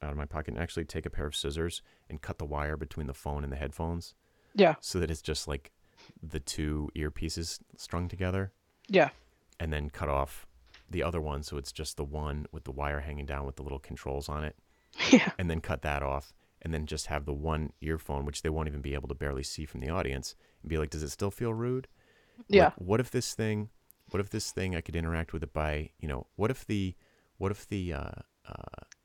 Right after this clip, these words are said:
Speaker 1: what if I could access dictionary dot com by saying, "What's that word?" And that was actually the trigger
Speaker 2: Yeah.
Speaker 1: for it to start listening and searching for me. You know, take the,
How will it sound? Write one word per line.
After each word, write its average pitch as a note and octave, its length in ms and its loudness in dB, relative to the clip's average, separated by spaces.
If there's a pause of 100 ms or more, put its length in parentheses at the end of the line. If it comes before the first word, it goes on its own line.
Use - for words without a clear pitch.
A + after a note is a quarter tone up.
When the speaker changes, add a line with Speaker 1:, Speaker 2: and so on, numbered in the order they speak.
Speaker 1:
what G2 100 2
if - 100 -2
I A2 100 2
could F2+ 120 -2
access E2 360 -2
dictionary D#2+ 420 -2
dot D2 260 0
com D2 440 -2 (200)
by D#2 140 0
saying, D2+ 420 0 (720)
"What's D#3 260 0
that D#3+ 240 4
word?" D#3 500 4 (840)
And E2+ 160 4
that F2+ 180 6
was E2+ 220 0
actually F2 560 0 (100)
the D2 200 0 (100)
trigger D2+ 600 -2 (360)
Speaker 2:
Yeah. G#3 300 12 (240)
Speaker 1:
for - 260 2
it C2 160 2
to F#2+ 100 -2
start D#2+ 300 0
listening D#2+ 540 0
and D2+ 100 -4
searching G2 380 -2
for C#2+ 220 -6
me. C#2 280 -4 (520)
You F2 80 0
know, D#2 80 2
take A2+ 300 -2
the, F2 200 -2